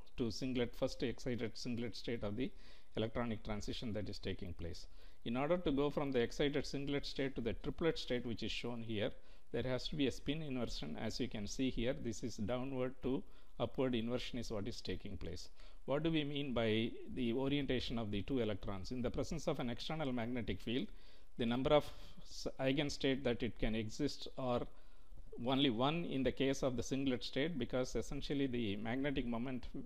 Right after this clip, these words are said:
is essentially zero in this particular case. In the presence of an external applied magnetic field, the two electrons that are in opposite direction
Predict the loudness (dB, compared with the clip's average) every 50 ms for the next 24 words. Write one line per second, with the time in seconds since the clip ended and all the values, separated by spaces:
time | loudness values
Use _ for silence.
0 | -6 -8 -6 -6 -6 -6 -4 -4 -2 -2 -2 -2 -4 -2 0 0 0 0 2 2
1 | 2 4 4 4 2 2 0 -2 -2 -2 -2 -4 -4 -4 -4 -4 -4 -4 -4 -4
2 | -2 -2 -2 -2 -4 -8 -8 -8 -8 -8 -8 -8 -4 0 0 0 2 2 0 0
3 | 0 0 2 0 2 2 2 -2 -2 -2 -2 -2 0 2 2 2 2 2 2 2
4 | 2 2 4 2 0 0 0 0 0 0 0 0 -2 -2 0 0 2 2 0 -2
5 | -4 -6 -8 -8 -8 -8 -8 -6 -6 -6 -2 2 2 4 4 4 2 2 0 0
6 | 0 0 0 -2 -4 -4 -4 -6 -6 -6 -8 -6 -4 -4 0 2 4 4 4 2
7 | -2 -4 -6 -8 -8 -8 -8 -6 -2 0 0 2 2 0 -2 -4 -6 -8 -8 -8
8 | -8 -8 -8 -8 -8 -8 -8 -6 -2 -2 0 2 2 0 2 2 0 0 0 2
9 | 2 2 2 2 -2 -2 -2 -2